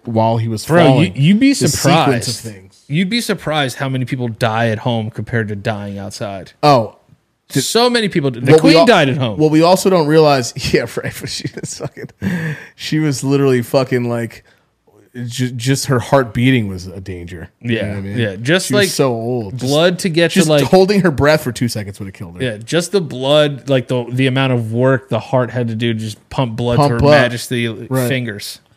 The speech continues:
Speaker 1: Do you wanna be in your nineties?
Speaker 2: Not really.
Speaker 1: She was very lively and very charming.
Speaker 2: Yeah, I think she lived
Speaker 1: In
Speaker 2: she
Speaker 1: her
Speaker 2: lived,
Speaker 1: nineties.
Speaker 2: she lived, like, pretty,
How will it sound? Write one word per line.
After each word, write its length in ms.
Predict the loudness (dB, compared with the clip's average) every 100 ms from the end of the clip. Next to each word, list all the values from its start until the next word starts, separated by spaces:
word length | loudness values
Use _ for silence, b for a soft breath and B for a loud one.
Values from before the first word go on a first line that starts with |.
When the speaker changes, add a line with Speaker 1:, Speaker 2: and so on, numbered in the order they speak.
| _ _
Speaker 1:
Do 100 | 4
you 80 | 6
wanna 220 | 6 4
be 280 | 0 -2 0
in 80 | 0
your 100 | 0
nineties? 640 | -2 -6 -6 -4 -4 -8 -14 _ _ -2
Speaker 2:
Not 200 | 0 0
really. 360 | 0 -4 -6 -10 _ _ _ _ _
Speaker 1:
She 300 | -6 0 2
was 160 | 2 2
very 340 | 2 2 2
lively 640 | 0 0 0 0 -2 -6 -8
and 180 | -6 -2
very 320 | 0 0 -2 -8 _ _
charming. 680 | -12 -4 2 4 4 0 -4 2
Speaker 2:
Yeah, 220 | 4 4
I 60 | 0
think 240 | 0 -2
she 180 | -2 -2
lived 380 | 2 2 2 2
Speaker 1:
In 120 | 4
Speaker 2:
she 40 |
Speaker 1:
her 140 | 4 4
Speaker 2:
lived, 100 | 4
Speaker 1:
nineties. 480 | 2 2 -2 -6 -6
Speaker 2:
she 220 | -4 -2
lived, 400 | 2 2 2 -2
like, 420 | -2 -2 -6 -16 _ _ _ -14
pretty, 680 | -4 0 2 2 0 -2